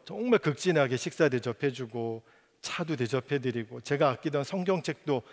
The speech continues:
선물해주고 서툰 일본어지만 그 일본 분을 위해서 얼마나 간절히 축복 기도를 해드렸는지 모릅니다. 그런데 이분이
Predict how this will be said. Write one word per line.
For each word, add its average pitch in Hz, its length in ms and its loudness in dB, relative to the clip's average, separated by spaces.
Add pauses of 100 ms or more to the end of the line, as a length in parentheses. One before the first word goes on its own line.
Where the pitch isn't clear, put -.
(160)
선물해주고 143 800 -2
서툰 226 360 0
일본어지만 180 760 2 (280)
그 220 120 2
일본 214 300 8
분을 190 360 4
위해서 135 320 2 (260)
얼마나 320 500 2
간절히 143 440 0
축복 - 340 -10
기도를 123 420 -2 (280)
해드렸는지 151 520 4
모릅니다. 113 520 -6 (220)
그런데 170 580 6 (380)
이분이 156 640 0